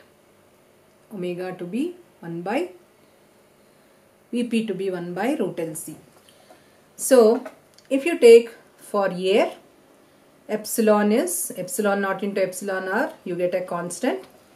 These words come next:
and mu, the permittivity is mu naught into mu r,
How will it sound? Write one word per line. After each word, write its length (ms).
and 260
mu, 260
the 120
permittivity 920
is 180
mu 160
naught 260
into 240
mu 280
r, 240